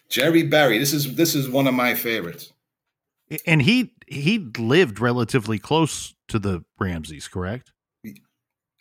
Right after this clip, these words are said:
Speaker 1: Uh, well, he di-, he didn't, uh, live really close,
Speaker 2: Okay.
Speaker 1: but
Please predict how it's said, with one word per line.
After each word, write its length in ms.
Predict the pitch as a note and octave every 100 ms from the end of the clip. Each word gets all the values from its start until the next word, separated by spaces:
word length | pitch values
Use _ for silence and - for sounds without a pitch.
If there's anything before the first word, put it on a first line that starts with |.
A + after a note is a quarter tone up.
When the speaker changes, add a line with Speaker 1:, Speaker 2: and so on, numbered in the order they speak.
| A#2
Speaker 1:
Uh, 240 | A#2 -
well, 340 | D3+ D3+ D3 D3 - - _ _ -
he 120 | E3+
di-, 220 | G#3+ - - _ _ _
he 140 | - F3+
didn't, 360 | A3 C#3 C#3
uh, 380 | C3+ B2 A#2 A#2
live 520 | A#2+ C3+ D#3+ C#3+ - - _
really 400 | A#2 A#2 E3 F3+
close, 640 | F3 F3 F3+ F#3 F3+ - - C3
Speaker 2:
Okay. 80 |
Speaker 1:
but 320 | B2 A#2+ A2